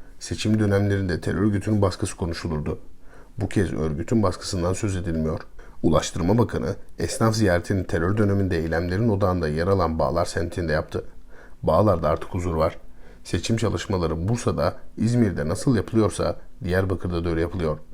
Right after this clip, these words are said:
Diyarbakır'da dem Parti iddialı, ancak ön seçimde ilk sırada çıkanları aday göstermedikleri için parti teşkilatında huzursuzluk oluşmuş. Bir de dem adayı Serra Bucak'ın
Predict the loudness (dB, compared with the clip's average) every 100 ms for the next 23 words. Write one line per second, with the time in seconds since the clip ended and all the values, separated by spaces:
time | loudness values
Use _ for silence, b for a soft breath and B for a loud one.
0 | -14 b b b -2 2 2 0 -2 -2
1 | -2 0 0 2 2 2 -2 0 0 -2
2 | -4 -10 -10 0 2 4 4 2 0 0
3 | 0 0 0 0 0 -2 -2 0 0 0
4 | 0 0 2 2 2 0 0 0 0 2
5 | 2 2 -2 -4 -2 -2 -4 -6 -8 0
6 | 2 4 6 6 4 4 2 2 -2 0
7 | 2 0 0 -2 -4 -2 -4 -4 -6 -8
8 | -10 -2 6 6 8 6 8 6 6 4
9 | 4 2 4 4 4 4 2 0